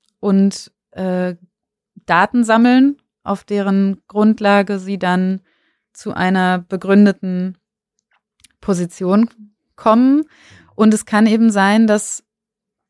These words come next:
also zu einem früheren Zeitpunkt, die beste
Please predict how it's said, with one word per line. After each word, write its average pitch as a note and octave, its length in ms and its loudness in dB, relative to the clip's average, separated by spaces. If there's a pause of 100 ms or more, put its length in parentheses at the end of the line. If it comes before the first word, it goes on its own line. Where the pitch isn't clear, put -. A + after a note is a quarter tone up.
(420)
also E3+ 200 -8
zu - 200 -12
einem E3+ 120 -2
früheren A3+ 560 2
Zeitpunkt, B3 800 -2 (1900)
die G#3 240 0
beste A#3+ 720 -2